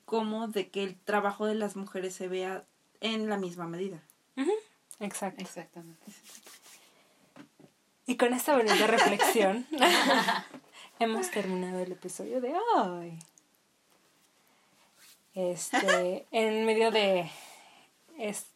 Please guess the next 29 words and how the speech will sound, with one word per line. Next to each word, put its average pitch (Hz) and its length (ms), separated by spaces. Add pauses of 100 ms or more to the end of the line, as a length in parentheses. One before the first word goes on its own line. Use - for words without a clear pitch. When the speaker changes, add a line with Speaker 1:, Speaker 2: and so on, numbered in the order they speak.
(120)
Speaker 2:
del 196 380
cierre 208 280
de 202 80
temporada, 180 640
digo, 185 340
sé 190 160
que 190 100
todavía 175 360
falta, 175 300
¿no? 190 140 (840)
Pero 214 240
me, 214 200 (100)
pero 208 200
estaba 220 300
bueno, 208 440
estaba 208 340
bueno 196 260
tocarlo. 160 440 (200)
O - 40
sea, 202 120
me 202 160
gusta, 208 600 (280)
y 240 100
de 285 80
hecho, 339 360 (100)
yo 269 300
creo 269 340
que 208 400
es-, 220 300